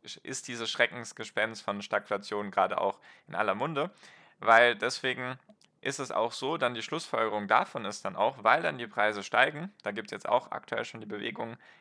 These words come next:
in, im aktuellen Jahr zweitausendeinundzwanzig, nicht nur neunzehnhundertdreiundsiebzig, sondern da ist es dann auch so, wenn dann mehr Arbeitslose sind, beziehungsweise dann auch die Preise steigen, also die Inflation steigt, dann müssen Gewerkschaften oder setzen sich Gewerkschaften dann logischerweise dafür ein,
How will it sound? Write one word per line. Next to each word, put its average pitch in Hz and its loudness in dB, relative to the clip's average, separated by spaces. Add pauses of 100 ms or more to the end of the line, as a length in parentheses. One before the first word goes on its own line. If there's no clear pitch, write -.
(100)
in, 104 -8
im 107 -6
aktuellen - 0
Jahr 120 2
zweitausendeinundzwanzig, 113 -2
nicht 113 -10
nur 110 -6
neunzehnhundertdreiundsiebzig, 104 0 (340)
sondern 120 0
da 101 6
ist 131 2
es 123 -10
dann 117 0
auch 104 -2
so, 117 -2 (420)
wenn 127 0
dann 127 4
mehr 104 4
Arbeitslose 107 2
sind, 123 -2
beziehungsweise 104 -2
dann 98 -2
auch 95 0
die 98 -16
Preise 127 2
steigen, 110 -2
also 101 -4
die 101 -12
Inflation 101 -6
steigt, 104 0 (420)
dann 113 -6
müssen 151 -6 (120)
Gewerkschaften 139 0
oder 107 0
setzen 107 -2
sich 113 -10
Gewerkschaften 113 0
dann 98 -4
logischerweise 95 -6
dafür 95 -2
ein, 117 4